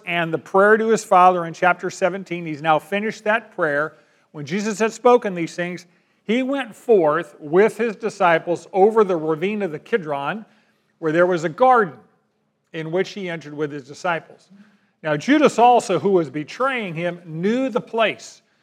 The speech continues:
for Jesus had often met there with his disciples. Judas then, having received the Roman cohort and officers of the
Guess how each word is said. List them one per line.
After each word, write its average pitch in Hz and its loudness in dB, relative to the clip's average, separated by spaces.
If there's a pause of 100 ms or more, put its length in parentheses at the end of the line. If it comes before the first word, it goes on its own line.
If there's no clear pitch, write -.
(220)
for 156 -2
Jesus 175 -6
had 175 2
often 175 2
met 208 0
there 156 -2
with 151 -6
his 147 -12
disciples. 165 -2 (500)
Judas 214 -2
then, 170 -8
having 165 -4
received 220 -10
the 196 -2
Roman 180 -4
cohort 156 -2 (340)
and 147 -10
officers 170 -4
of 151 -4
the 143 -14